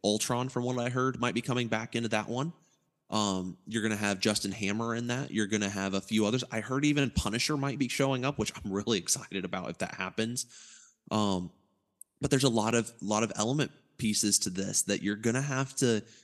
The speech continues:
to figure out how to juggle. And I just don't know that I would wanna do that. The second spot that I think that they could have robbed him, like,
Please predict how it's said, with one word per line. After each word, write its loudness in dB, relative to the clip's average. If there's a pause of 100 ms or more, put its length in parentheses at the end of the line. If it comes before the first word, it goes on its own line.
(280)
to -2
figure 2
out -2
how 0
to 2
juggle. 0 (760)
And 2 (320)
I -2
just 2
don't 4
know 8
that 4
I 2
would 2
wanna 0
do 2
that. -10 (160)
The 2
second 2 (320)
spot 4
that 2
I 6
think -2
that -4
they 2
could -2
have -4
robbed 0
him, -6 (600)
like, -4